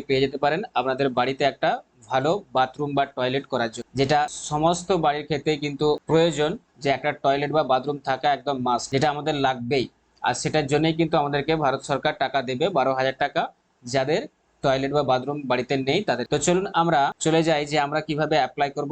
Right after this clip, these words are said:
অনলাইনে আবেদন করব এবং কি কি ডকুমেন্টস লাগবে সেগুলো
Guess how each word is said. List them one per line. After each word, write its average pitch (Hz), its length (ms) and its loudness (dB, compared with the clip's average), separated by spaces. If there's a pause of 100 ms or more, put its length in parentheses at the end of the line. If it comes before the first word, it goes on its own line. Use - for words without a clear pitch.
(160)
অনলাইনে 135 380 0
আবেদন 131 260 -2 (120)
করব 143 180 2 (420)
এবং 139 120 0 (100)
কি 143 120 -2
কি 156 60 2 (100)
ডকুমেন্টস 131 400 -2 (100)
লাগবে 135 240 -2 (420)
সেগুলো 143 220 0